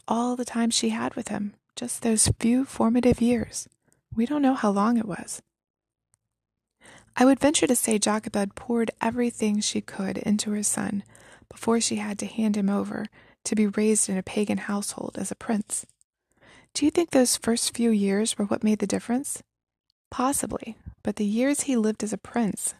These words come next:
getting a formal education at court, and being raised along with Pharaoh's sons were probably accompanied by his real mother's prayers.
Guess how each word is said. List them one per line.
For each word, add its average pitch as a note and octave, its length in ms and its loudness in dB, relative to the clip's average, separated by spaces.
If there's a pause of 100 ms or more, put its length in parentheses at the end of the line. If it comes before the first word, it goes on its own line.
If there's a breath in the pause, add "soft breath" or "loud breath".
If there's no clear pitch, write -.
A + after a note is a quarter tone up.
(160)
getting G#3+ 240 2
a F#3+ 40 -2
formal A#3 400 2
education G3+ 600 -2
at - 100 -8
court, - 460 -4 (640 soft breath)
and A3 160 4
being A#3+ 260 8
raised A3+ 380 4
along G#3 260 2
with G3 140 0
Pharaoh's F#3+ 400 0
sons A3+ 520 0 (120)
were A3+ 80 -4
probably C#4 600 -4 (120)
accompanied G#3 600 -4
by G3 140 0
his G3 240 -4
real A3+ 320 2
mother's A3 440 0
prayers. - 760 -6